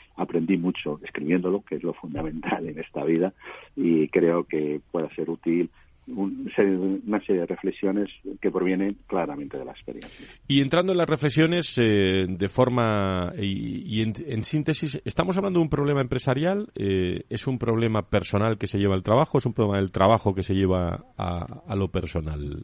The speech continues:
Speaker 2: eh, Javier?
Speaker 1: Está súper demostrado, y mi libro se basa,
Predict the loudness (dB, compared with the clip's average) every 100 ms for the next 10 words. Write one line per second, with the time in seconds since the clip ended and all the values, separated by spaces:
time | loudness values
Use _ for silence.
0 | -10 -8 -6 -6 -6 -4 -4 -4 -8 -12
1 | -2 -2 -2 -6 0 2 2 0 0 0
2 | -2 -2 -2 0 0 -2 -4 -6 -12 -14
3 | -18 -20 _ -6 -2 -2 -2 -8 -6 -8
4 | -10 -12 -16 -20